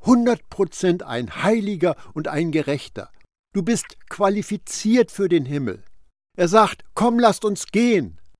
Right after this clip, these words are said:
Er sagt nicht, dass da noch eine Endreinigung in letzter Sekunde nötig ist.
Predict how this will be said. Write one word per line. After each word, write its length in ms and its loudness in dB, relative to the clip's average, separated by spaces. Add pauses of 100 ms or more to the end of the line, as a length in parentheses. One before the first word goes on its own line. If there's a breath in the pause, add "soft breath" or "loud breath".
(340)
Er 120 -2
sagt 340 0
nicht, 400 2 (240 loud breath)
dass 200 0
da 140 4
noch 220 -2
eine 320 -4
Endreinigung 1000 2
in 240 -8
letzter 460 0
Sekunde 560 -4
nötig 460 0
ist. 360 -20